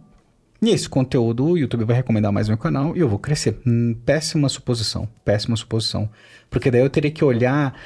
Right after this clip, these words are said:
e identificar nos vídeos quais são os principais fatores que levaram a aumento de retenção, é, vídeos que levaram a assinatura. Porque assim, quando você olha a partir de dados do YouTube,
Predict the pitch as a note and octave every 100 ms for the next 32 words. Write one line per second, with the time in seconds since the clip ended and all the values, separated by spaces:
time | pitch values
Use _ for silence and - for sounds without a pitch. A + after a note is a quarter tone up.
0 | - - C3 C3+ - - _ _ _ D#3
1 | F#3 F#3+ - - C#3+ C#3+ C3 G#2+ G#2+ B2
2 | A2+ - C3+ C3+ - C3+ C3 B2 - C3+
3 | - C3+ C3+ B2+ - A#2 A2 G#2+ A2 G#2+
4 | G#2 G2+ A2 A2 A2 G#2+ G2 A2 B2+ A2
5 | - A#2+ A#2+ B2 - - - A2+ A#2 D3
6 | E3+ G#2+ - - C3 B2+ B2+ B2 B2+ A#2
7 | - C3 C3 C#3+ C3+ G3 G3 G#2+ - -
8 | _ _ _ - D#3+ E3+ G3 - D3 B2
9 | A#2 A2+ - B2 - A2 G2+ A2 A2 G#2+
10 | G#2+ G2+ G#2+ G2+ G2+ G#2+ D3+ A#2